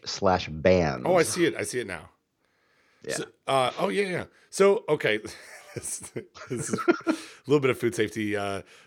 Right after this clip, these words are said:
Speaker 2: uh, talk for you now here, but let's talk about watch safety talk. Do you find <laughs> that it, um, you're, you're, you're an active guy. You do a lot of walking. You're outside, right? I, I would, and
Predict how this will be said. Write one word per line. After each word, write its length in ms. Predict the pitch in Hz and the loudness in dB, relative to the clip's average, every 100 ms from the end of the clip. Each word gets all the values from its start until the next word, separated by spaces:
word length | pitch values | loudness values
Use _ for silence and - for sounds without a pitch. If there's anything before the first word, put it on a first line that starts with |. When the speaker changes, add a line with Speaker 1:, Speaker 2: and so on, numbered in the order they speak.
| _ | _
Speaker 2:
uh, 180 | 98 98 | -4 -4
talk 220 | 107 101 | -2 -4
for 140 | - | -4
you 180 | 104 101 | -4 -4
now 240 | 104 104 101 | -4 -4 -4
here, 260 | 123 127 | 0 0
but 160 | 110 113 | 0 -2
let's 160 | 131 | -2
talk 160 | 143 117 | -2 -4
about 220 | - 107 | -2 -2
watch 180 | 113 139 | -2 -4
safety 260 | - 101 92 | -6 -8 -6
talk. 280 | 95 92 _ - - _ | -6 -6 _ -20 -20 _
Do 120 | 139 | -6
you 140 | 151 156 | -6 -6
find 640 | - - 160 202 208 - | -6 -4 0 0 -2 -6
<laughs> 20 | |
that 280 | 110 139 135 | -4 -2 0
it, 340 | 131 127 120 - _ _ _ _ _ _ | 0 -2 -4 -14 _ _ _ _ _ _
um, 420 | 110 110 101 101 - | -6 -4 -6 -10 -16
you're, 460 | 139 139 170 403 302 | -16 -8 -4 -2 -2
you're, 280 | 190 208 - | 0 0 0
you're 160 | 190 | 0
an 60 | 208 | 2
active 260 | 160 - 117 | 0 -4 -4
guy. 160 | 110 | -4
You 160 | 92 135 | -2 0
do 100 | 156 | 0
a 40 | |
lot 180 | 117 123 | 2 0
of 80 | 107 | -2
walking. 380 | 95 78 - - - | -4 -6 -12 -18 -2
You're 120 | 113 | 0
outside, 640 | 123 123 123 101 98 98 - _ - | 0 -2 -4 -4 -4 -8 -14 _ -12
right? 280 | 95 110 - _ | -8 -8 -10 _
I, 140 | 117 123 | -4 0
I 100 | 135 | 2
would, 260 | 180 180 180 | 4 2 0
and 180 | 131 135 | -4 -4